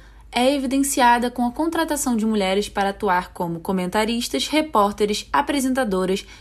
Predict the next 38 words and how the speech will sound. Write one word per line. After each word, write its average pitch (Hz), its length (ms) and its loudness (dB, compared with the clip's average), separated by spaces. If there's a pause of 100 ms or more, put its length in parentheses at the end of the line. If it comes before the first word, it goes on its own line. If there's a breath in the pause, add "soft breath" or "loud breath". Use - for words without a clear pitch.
(120 loud breath)
e 240 60 0
também 277 280 2
na 294 100 2
parte 277 260 0
de 262 120 -2
produção 339 560 0
das 240 180 0
atrações 233 500 -2
ao 233 120 0
longo 185 260 0
dos 196 220 0
anos. 175 420 -2 (380 loud breath)
Um 247 80 2
exemplo 262 400 2
disso 196 520 0
é 254 100 4
a 262 80 4
T 277 100 -2
N 269 140 2
T 277 140 -2
Esportes, 190 600 -2 (240 loud breath)
antigo 262 320 2
Esporte 220 440 2
Interativo, 208 680 -2 (220 soft breath)
que 214 100 -6
teve 226 240 0
na 226 100 0
cobertura 226 560 -2
da 320 120 -2
final 254 280 2
da 190 160 -2
Champions 285 440 -2
League 196 260 0
de 180 100 -4
dois 175 220 -2
mil 185 140 -2
e - 20 -4
dezessete 170 680 -2